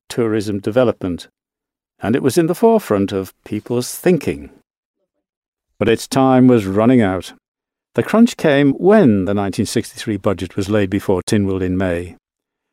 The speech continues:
Right at the end of a marathon three-day debate, it was suddenly decided to cut the chairlift out of the government's capital expenditure estimates. And that was that. It was never mentioned again,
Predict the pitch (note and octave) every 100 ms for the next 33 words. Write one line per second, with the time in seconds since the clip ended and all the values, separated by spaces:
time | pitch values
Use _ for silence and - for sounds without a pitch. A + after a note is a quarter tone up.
0 | _ - F3 A#3+ B3 A3+ G#3+ B2+ G#2 F#2+
1 | B2 A2 C#3+ G#3+ E3 - E2+ - - B2
2 | D#3+ F3 E3+ F#3+ D#3+ D#3 C#3+ D#3+ E2+ -
3 | - _ _ _ _ - G#2 A#2+ - D#3+
4 | G3+ G3 G#3 - A2 F2 E2+ G2 - F#3
5 | - A3 - F#3+ C3 G2+ A2 - - F#3
6 | G2 - - A2+ A2 A#2 A#2+ A2 G2+ -
7 | - A2 A2+ - G#2 - - B2+ C3 A2+
8 | G#2+ - F3+ - G2+ D#2 - - - _
9 | _ _ _ _ _ _ F2+ G#2+ G#2 -
10 | _ _ _ _ B2 A2+ F2+ C#2 - _
11 | _ _ _ _ _ _ _ - A#3 A3
12 | G#3 G#3 - F3 D3 E3+ E3+ C#3+ G#3+ B3
13 | E2+